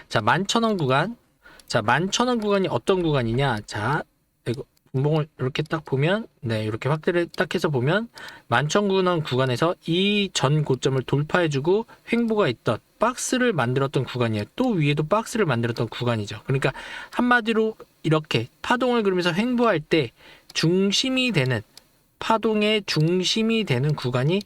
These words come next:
만천 원이라는 구간입니다. 그렇죠. 그렇기 때문에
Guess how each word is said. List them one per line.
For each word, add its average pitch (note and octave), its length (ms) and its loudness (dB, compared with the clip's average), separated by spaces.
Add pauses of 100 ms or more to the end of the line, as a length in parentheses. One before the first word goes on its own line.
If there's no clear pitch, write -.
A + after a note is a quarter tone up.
(260)
만천 E3+ 640 0
원이라는 D#3 480 0
구간입니다. G#2+ 640 -4 (160)
그렇죠. A2 360 -6
그렇기 A#2+ 220 -2
때문에 C#3+ 400 0